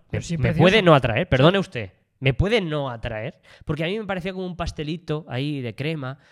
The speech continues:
Speaker 2: y decías, ah, mm, es como
Speaker 1: Porque
Speaker 2: un
Speaker 1: la crema
Speaker 2: pastelito
Speaker 1: no te
Speaker 2: de
Speaker 1: mola mucho.
Speaker 2: Madre mía.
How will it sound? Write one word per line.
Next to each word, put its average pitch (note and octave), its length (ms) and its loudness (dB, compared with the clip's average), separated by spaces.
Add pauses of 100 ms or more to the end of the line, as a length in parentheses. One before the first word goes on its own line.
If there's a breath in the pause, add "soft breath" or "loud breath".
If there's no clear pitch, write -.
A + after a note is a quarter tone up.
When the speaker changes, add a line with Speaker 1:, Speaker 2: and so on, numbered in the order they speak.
(240 soft breath)
Speaker 2:
y C3+ 80 -8
decías, B2+ 460 -10 (100)
ah, F#3+ 360 -12 (300 soft breath)
mm, E3 380 -16
es D3+ 120 -16
como - 100 -8
Speaker 1:
Porque E3+ 100 -4
Speaker 2:
un F3 80 0
Speaker 1:
la E3 60 -2
crema G3+ 260 0
Speaker 2:
pastelito G#3+ 100 2
Speaker 1:
no G3 60 0
te F3+ 80 2
Speaker 2:
de F3 40 2
Speaker 1:
mola E3 160 2
mucho. E3 300 0
Speaker 2:
Madre G2 400 -14
mía. F#2 260 -18